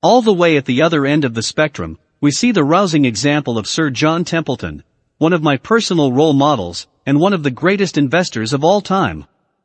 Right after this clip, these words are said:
I had the privilege of meeting John and interviewing him several times over the years,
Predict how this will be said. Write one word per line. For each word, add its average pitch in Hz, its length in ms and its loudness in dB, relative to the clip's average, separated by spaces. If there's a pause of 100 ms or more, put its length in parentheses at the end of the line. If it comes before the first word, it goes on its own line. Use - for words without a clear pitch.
(720)
I 165 100 0
had 233 180 2
the 196 80 -2
privilege 165 480 0
of 120 120 -2
meeting 175 300 2
John 131 360 0
and 135 100 0
interviewing 127 600 0
him 113 120 0
several 196 380 0
times 131 420 0
over 131 180 0
the 131 120 0
years, 135 480 -2